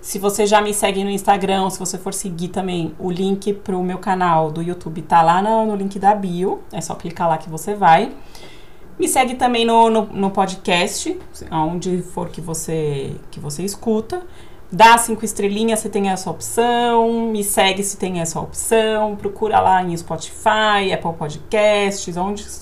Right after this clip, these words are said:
quer que seja que você escute. E prestigia a gente aí, ajuda nós.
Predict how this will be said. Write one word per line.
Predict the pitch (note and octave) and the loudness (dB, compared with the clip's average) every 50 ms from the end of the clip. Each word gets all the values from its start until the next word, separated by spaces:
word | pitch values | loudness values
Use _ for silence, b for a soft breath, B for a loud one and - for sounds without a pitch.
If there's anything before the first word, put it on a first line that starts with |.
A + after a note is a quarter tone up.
| - - - - - | -16 -18 -16 -12 -6
quer | - F#3+ G3 F#3+ | -6 -4 -4 -6
que | - G#3 | -6 -8
seja | F#3+ - F3 E3+ E3 | -8 -8 -8 -10 -10
que | E3 - E3+ | -10 -10 -10
você | E3 D#3+ - - | -8 -8 -8 -8
escute. | - - - - - - B3 B3+ B3+ B3 - - B B B B B B B B B B | -10 -10 -12 -10 -6 -6 -4 -4 -6 -8 -10 -12 B B B B B B B B B B
E | - - E3 F3 E3+ E3 E3 D#3+ D#3 D3 D3 C#3+ | -10 -8 -6 -4 -2 -2 -2 0 0 -2 -4 -4
prestigia | - A#3 A#3+ - - B3 A#3+ - D#4 E4+ E4 | -4 -6 -6 -6 -8 -8 -8 -6 -4 -2 -2
a | D4+ | -2
gente | A#3+ B3+ A3+ A#3 A3+ - - | -2 -2 -4 -4 -4 -4 -6
aí, | - - - - - - - - - - | -6 -6 -6 -6 -8 -10 -12 -16 -14 -10
ajuda | - - G#3 A3 G#3+ G#3 A3+ - - - - | -6 -6 -6 -4 -4 -4 -4 -4 -4 -4 -4
nós. | G#3 G#3+ G#3+ G#3+ A3+ - - - - - | -2 0 0 0 0 -2 -4 -12 -10 -6